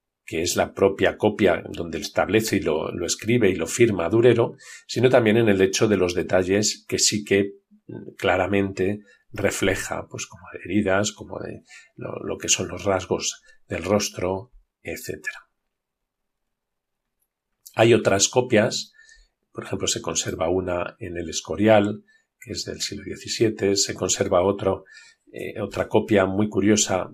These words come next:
no a escala, sino muy chiquitita, y está encima de una de las puertas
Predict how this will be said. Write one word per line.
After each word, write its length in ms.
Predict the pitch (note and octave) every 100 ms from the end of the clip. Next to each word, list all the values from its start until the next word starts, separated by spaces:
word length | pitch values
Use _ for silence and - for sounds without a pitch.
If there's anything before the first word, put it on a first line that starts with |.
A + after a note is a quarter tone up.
| - _ _
no 400 | - G#2 G2+ A2+
a 60 |
escala, 420 | B2+ - A#2+ A#2 F#2+
sino 300 | - F2+ F2+
muy 140 | G2+
chiquitita, 520 | - G2+ F#2 - G2+
y 60 | F2
está 480 | - - G#2+ F#2+ -
encima 540 | F#2+ F#2 A2+ G2+ F#2+
de 120 | F2+
una 360 | F#2 G2+ G2 F#2
de 120 | F#2
las 600 | F2 F2 F#2+ G2+ - - -
puertas 640 | B2 B2+ B2+ F2+ - -